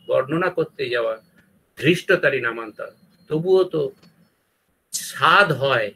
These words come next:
এই মহামানবকে দেখতে, অনুভব করতে। ম-, সমুদ্র মন্থন যখন হয়েছিল, তখন সেই কাঠবিড়ালিও তো সেই সমুদ্রের জলে এসে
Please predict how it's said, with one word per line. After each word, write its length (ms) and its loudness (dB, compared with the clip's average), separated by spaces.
এই 240 -2
মহামানবকে 880 -2
দেখতে, 600 -6
অনুভব 480 0
করতে। 380 -16
ম-, 220 2
সমুদ্র 500 4
মন্থন 460 4
যখন 300 4
হয়েছিল, 500 4
তখন 300 0
সেই 240 -2
কাঠবিড়ালিও 800 4
তো 160 4
সেই 320 -2
সমুদ্রের 580 6
জলে 280 6
এসে 340 2